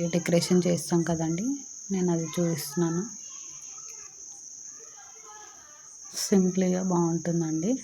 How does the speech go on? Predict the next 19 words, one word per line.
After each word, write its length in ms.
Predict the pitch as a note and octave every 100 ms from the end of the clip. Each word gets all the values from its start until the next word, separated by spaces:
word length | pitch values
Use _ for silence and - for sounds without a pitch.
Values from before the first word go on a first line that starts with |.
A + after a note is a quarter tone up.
| - - - F3
ఇలా 160 | F3
ట్రై 260 | E3+ E3+ D#3
చేయండి. 520 | D3+ E3 E3 E3 E3+ G#3 - - - - -
మనము 580 | F#3 F3+ F3 E3+ F3 F3
షాపింగ్ 880 | - F#3 F3 F3 F3 E3+ E3+ E3+ E3+ F3+
చేసి 640 | F3 D3 - F3+ F3 F3+ - - - - - - - - - - - - - -
ఏవేవో 400 | G#3 F#3 F#3 F#3
సామాన్ 420 | F#3 F3+ F3 F3
తీసుకొచ్చి 880 | F3+ F3 - D#3 - - E3+ E3 D#3 - F#3
డెకరేషన్ 520 | F3 F3+ F3 F#3 F3+
చేయనవసరం 680 | F3+ F3 F3 F3 E3+ - E3+
లేదండి. 380 | D#3+ D#3 D#3 F3
మన 200 | F#3+ F#3
ఇంట్లో 320 | F3 E3 F3+
ఉన్న 180 | F3 F3
వస్తువులతోటే, 800 | E3+ D3 - F3 D#3 D#3+ F#3+ B3+ - C#4 - - - - - - - - - F#3+
మన 240 | F#3+ F3+
వంట 220 | F3 E3+ E3+
సామాన్తోటి 1040 | F3+ E3+ E3 E3 E3 D#3+ E3 E3 E3